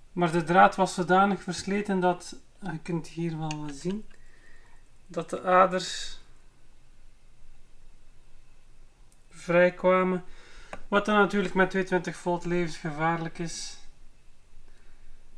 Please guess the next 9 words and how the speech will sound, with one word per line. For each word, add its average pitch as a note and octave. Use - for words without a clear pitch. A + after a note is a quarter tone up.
Dus D#3
heb D#3+
ik, -
eh, D3+
mijn E3
soldeerbout F3+
uitgehaald, F3+
mijn D#3+
kniptang. E3+